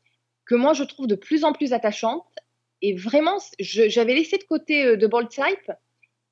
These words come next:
et la saison quatre m'a carrément, euh, remis dedans. Je crois qu'il y a une saison cinq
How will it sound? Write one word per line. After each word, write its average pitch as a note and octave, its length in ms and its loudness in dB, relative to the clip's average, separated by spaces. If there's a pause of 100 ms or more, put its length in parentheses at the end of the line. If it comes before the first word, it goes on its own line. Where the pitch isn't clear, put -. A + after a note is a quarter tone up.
(140)
et G#3+ 100 4
la A3 140 4
saison B3+ 320 -4
quatre A3 240 -4
m'a F#3+ 300 -4
carrément, D4 600 -2
euh, G3+ 100 -4
remis A#3+ 320 -4
dedans. A#3+ 360 -4
Je - 140 -18
crois B3 120 -10
qu'il A#3 140 -8
y - 20 -4
a A3 40 -2
une A3 40 -2
saison D4+ 380 0
cinq D4 320 -4